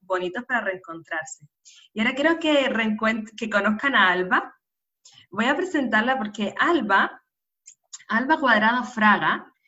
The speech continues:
es la fundadora del proyecto Alergias con Alegría. Es la primera Aler Coach en España y responsable de la Asociación Multialergia A T X, que es una asociación vasca,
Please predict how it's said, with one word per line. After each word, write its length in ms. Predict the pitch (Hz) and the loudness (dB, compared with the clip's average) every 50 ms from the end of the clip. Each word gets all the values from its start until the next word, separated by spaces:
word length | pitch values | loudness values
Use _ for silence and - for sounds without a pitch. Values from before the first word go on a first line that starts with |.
| _ _ _ _ _ | _ _ _ _ _
es 160 | - 247 262 | -10 -6 -2
la 120 | 294 359 370 | 0 0 0
fundadora 640 | 359 370 339 320 294 262 240 214 214 220 240 277 277 | 0 0 2 2 4 4 4 4 4 4 4 4 2
del 180 | 254 226 208 | 2 0 -2
proyecto 640 | - 202 190 175 175 196 202 202 - - 285 294 277 | -2 -2 -2 0 0 -2 -4 -4 -2 -2 -2 0 0
Alergias 680 | - 202 190 185 202 208 208 - - 294 294 294 - - | 0 -2 0 0 -2 -2 -4 -4 -4 -4 -4 -2 -4 -6
con 320 | - - 240 262 294 294 - - | -6 -2 -2 -2 -2 -2 -4 -2
Alegría. 800 | 226 220 202 180 175 165 151 165 180 208 208 175 127 - - - _ _ _ _ _ _ _ _ _ _ _ _ _ _ _ _ | -2 0 0 0 0 -2 -2 -2 -2 -2 -2 -2 -4 -6 -10 -16 _ _ _ _ _ _ _ _ _ _ _ _ _ _ _ _
Es 140 | - 240 285 | -6 -2 0
la 160 | 311 359 370 | 2 2 2
primera 500 | 359 294 262 247 254 269 311 339 330 - - | 2 0 0 0 2 2 2 2 2 0 -2
Aler 480 | - 226 214 214 208 196 190 180 - | 0 2 2 2 2 2 0 -2 -4
Coach 520 | - - 254 262 202 170 - - - - - - _ _ - | -6 -4 -2 -2 -2 -2 -4 -6 -10 -12 -12 -12 _ _ -8
en 160 | - 226 269 | -6 -2 -2
España 640 | 339 339 339 - - 226 214 214 214 233 269 302 294 - | -2 -2 -4 -4 0 0 2 2 2 0 -2 -4 -4 -4
y 100 | 277 277 | -2 -2
responsable 880 | 285 302 - - - 359 359 339 - - 262 240 240 247 247 262 269 | -2 -2 -4 -6 -4 -2 -2 -2 -2 -2 0 0 0 0 0 -2 -2
de 140 | 247 240 220 | -2 -2 -2
la 60 | 214 | -2
Asociación 760 | 214 214 214 208 - 196 - - - - 233 240 262 254 - | -4 -4 -6 -8 -8 -8 -8 -8 -8 -6 -6 -6 -6 -6 -8
Multialergia 960 | - 233 277 311 311 302 - 269 226 208 208 214 214 214 - - 254 254 247 254 262 _ _ _ _ _ _ _ - | -6 -2 0 0 0 -2 -2 -4 -2 0 -2 -2 -4 -6 -8 -4 -2 -2 -2 -4 -6 _ _ _ _ _ _ _ -2
A 180 | - 247 269 269 | 0 0 0 2
T 300 | 285 285 277 - 202 196 | 0 0 0 0 -2 -4
X, 400 | 196 - 269 320 - - - - | -2 -2 0 -2 -2 -2 -6 -14
que 100 | - 202 | -12 -10
es 40 | 196 | -8
una 160 | 190 196 196 | -8 -8 -8
asociación 640 | 196 208 220 208 202 180 - - - 202 196 196 196 - | -8 -8 -8 -8 -8 -8 -8 -8 -8 -6 -6 -6 -8 -10
vasca, 680 | 175 170 170 156 160 - - - 240 302 - - - | -8 -6 -6 -6 -8 -10 -10 -4 -4 -4 -4 -4 -12